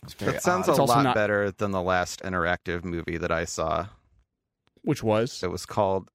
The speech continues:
Speaker 2: <sighs> let me see. Okay, give me a second to find the whole title of it 'cause it's a genuine mouthful.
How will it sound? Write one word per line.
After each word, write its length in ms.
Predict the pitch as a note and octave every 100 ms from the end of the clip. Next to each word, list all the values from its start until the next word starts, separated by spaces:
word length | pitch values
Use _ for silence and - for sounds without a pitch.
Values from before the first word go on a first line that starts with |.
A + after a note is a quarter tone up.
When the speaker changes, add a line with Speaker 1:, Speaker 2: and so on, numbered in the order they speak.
| _
Speaker 2:
<sighs> 140 | -
let 320 | - - -
me 80 | G#2
see. 180 | - G#2
Okay, 240 | E2+ F2+
give 140 | E2 B2
me 100 | C#3
a 40 |
second 340 | - G#2 F#2+ F#2
to 40 |
find 280 | - F2+ F2
the 80 | E2+
whole 180 | F2
title 360 | E2+ D#2 D#2 F2
of 120 | F#2
it 100 | G#2+
'cause 140 | - E2
it's 180 | E2 -
a 60 |
genuine 500 | F#2 A#2 A#2+ A2 F#2
mouthful. 600 | F2+ F2 - D#2+ D#2+ F2